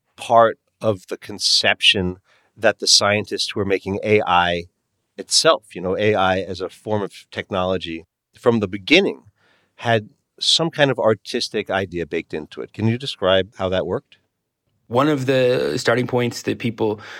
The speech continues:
Speaker 2: talk about is this nineteen fifty-six Dartmouth Summer School, where people came together and started to define artificial intelligence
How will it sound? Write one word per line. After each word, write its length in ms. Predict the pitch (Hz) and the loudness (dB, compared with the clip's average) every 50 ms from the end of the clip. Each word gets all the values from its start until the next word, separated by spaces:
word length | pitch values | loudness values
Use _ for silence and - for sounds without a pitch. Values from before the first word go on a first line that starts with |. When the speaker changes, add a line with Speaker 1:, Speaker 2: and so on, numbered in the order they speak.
| - - | -16 -10
Speaker 2:
talk 300 | - - 120 123 120 - | -2 0 0 0 0 0
about 360 | 117 113 117 117 117 117 - | 0 2 2 2 2 0 0
is 360 | - 110 110 107 101 104 104 | -2 -4 -4 -4 -4 -6 -6
this 240 | 104 107 104 - - | -6 -4 -4 -4 -2
nineteen 260 | 113 113 110 - 127 | -2 -2 0 -2 -2
fifty-six 540 | 113 - 107 107 104 - - 107 101 - - | -2 -2 -4 -4 -4 -4 -4 -4 -6 -6 -4
Dartmouth 340 | - 101 98 98 98 95 - | -4 -4 -4 -4 -6 -6 -6
Summer 280 | - - 98 98 98 | -6 -6 -4 -4 -4
School, 420 | 95 - - - - - - - - _ _ - | -6 -6 -6 -6 -4 -4 -4 -6 -8 _ _ -4
where 120 | - 127 | -4 -4
people 320 | 123 - 135 127 131 - | -2 -2 -4 -2 -2 -2
came 220 | 113 - 113 107 104 | -4 -2 -2 -2 -2
together 380 | 113 107 110 104 98 101 98 | -2 0 0 0 0 0 -2
and 100 | 98 95 | -4 -4
started 280 | - - 101 95 95 95 | -4 -4 -4 -4 -4 -6
to 100 | - - | -8 -8
define 500 | 98 95 - - 98 98 98 95 95 92 - - - - - _ _ _ - | -8 -8 -6 -4 -4 -4 -2 -4 -4 -6 -8 -12 -20 -20 -20 _ _ _ -4
artificial 480 | 117 117 110 101 - 104 - - 104 98 | -2 -2 -2 -2 -4 -4 -4 -2 -4 -4
intelligence 580 | 92 - 101 98 95 95 98 92 92 - - | -2 -4 -4 -4 -4 -6 -6 -6 -6 -6 -6